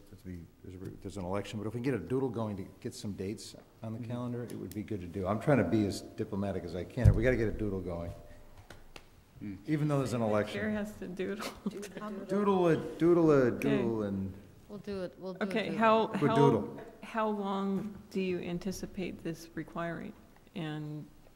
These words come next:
Speaker 2: I, we're, we're not quite sure, but we figure that, uh, if we do a little bit of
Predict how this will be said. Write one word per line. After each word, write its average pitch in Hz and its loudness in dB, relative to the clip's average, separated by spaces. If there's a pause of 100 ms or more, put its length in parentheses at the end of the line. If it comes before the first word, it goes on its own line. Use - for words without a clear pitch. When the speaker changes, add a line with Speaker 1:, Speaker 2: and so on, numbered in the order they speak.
(1400)
Speaker 2:
I, 131 0
we're, 160 4
we're 165 4
not 160 2
quite 147 4
sure, 180 2
but 147 4
we 120 4
figure 160 4
that, 117 0
uh, 110 6 (440)
if - -2
we 131 6
do 135 8
a 135 10
little 127 8
bit 110 4
of 104 0